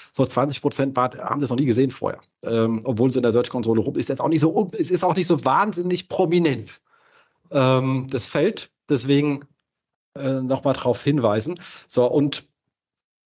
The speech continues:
wenn ich dann sage, ich habe wieder U R Ls pro Template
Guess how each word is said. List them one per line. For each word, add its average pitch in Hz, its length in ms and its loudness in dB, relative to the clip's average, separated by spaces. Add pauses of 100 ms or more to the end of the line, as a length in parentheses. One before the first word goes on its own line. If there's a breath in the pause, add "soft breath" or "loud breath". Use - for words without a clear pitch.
(400)
wenn 156 160 2
ich - 140 -6
dann 175 260 0
sage, 165 380 0
ich 151 160 -10
habe 165 320 0
wieder 185 440 0 (480)
U 160 100 4
R 156 120 0
Ls 180 420 -2 (220)
pro 160 540 2 (840)
Template 170 480 -6